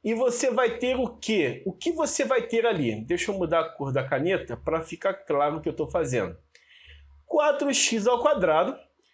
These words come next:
Mais, gente, quanto tempo que eu não escrevo nisso aqui?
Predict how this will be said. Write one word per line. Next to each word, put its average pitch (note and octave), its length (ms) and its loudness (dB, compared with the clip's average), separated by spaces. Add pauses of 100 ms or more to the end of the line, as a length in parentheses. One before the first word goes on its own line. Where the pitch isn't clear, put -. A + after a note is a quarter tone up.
(480)
Mais, F3+ 840 2 (1900)
gente, A2 840 -6
quanto E3 300 -4
tempo D#3+ 280 -4
que - 60 -6
eu D3 60 -2
não C#3+ 60 -4
escrevo C#3 560 -4
nisso C#3 240 -4
aqui? A#2 360 -8